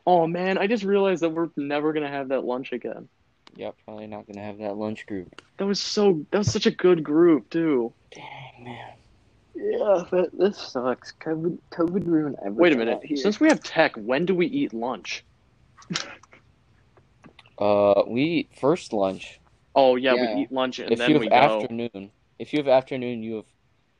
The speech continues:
Speaker 2: you eat, and
Speaker 3: And
Speaker 2: then
Speaker 3: then
Speaker 2: you
Speaker 3: you
Speaker 2: leave.
Speaker 3: go. Yeah.
Speaker 1: Yeah.
Speaker 3: Man.
Speaker 2: Isn't bad.
Speaker 1: Well, that's gonna be epic. At least I'll have Clay.
Speaker 2: Yeah.
Speaker 3: Yeah. At
Speaker 1: And
Speaker 3: least, at least
Speaker 1: Aiden.
Speaker 3: I'll have
Speaker 1: We're gonna
Speaker 3: some
Speaker 1: have Aiden.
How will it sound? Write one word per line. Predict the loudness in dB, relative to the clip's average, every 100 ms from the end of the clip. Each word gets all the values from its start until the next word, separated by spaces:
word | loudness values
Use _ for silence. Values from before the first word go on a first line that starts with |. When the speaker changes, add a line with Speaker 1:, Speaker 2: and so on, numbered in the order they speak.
| _ _ -16
Speaker 2:
you | -14 -12
eat, | -6 -6 -6 -14 _ _ _ _
and | -12 -8
Speaker 3:
And | -2
Speaker 2:
then | -2 0
Speaker 3:
then |
Speaker 2:
you | -2
Speaker 3:
you | -2
Speaker 2:
leave. | -4
Speaker 3:
go. | -6 -8 -14 _
Yeah. | -8 -6 -8 -12 _ _ _ _ _ _ _ _ _ _ -20 -16
Speaker 1:
Yeah. | -16 -16 _ _ _ _ _ _ _
Speaker 3:
Man. | -12 -8
Speaker 2:
Isn't | -8 -10
bad. | -8 -6 -8 _ _ _ _
Speaker 1:
Well, | -2
that's | -2
gonna | 0 -2
be | 0
epic. | -2 -2 -2 -2
At | -2 0
least | 0 2
I'll | 2
have | 0 -4
Clay. | -6 -6 -6 -14 -20 _ _ _ _ _ _ -14 -4
Speaker 2:
Yeah. | -4 -2
Speaker 3:
Yeah. | -6 -8 -16 -20 _ _ _
At | 2
Speaker 1:
And | 2
Speaker 3:
least, | 2
at | 4
least | 6
Speaker 1:
Aiden. | 6 2 -2
Speaker 3:
I'll | 0
have | 2
Speaker 1:
We're |
gonna | 4 4
Speaker 3:
some |
Speaker 1:
have | 2 0 -2
Aiden. | -2 0 0 -2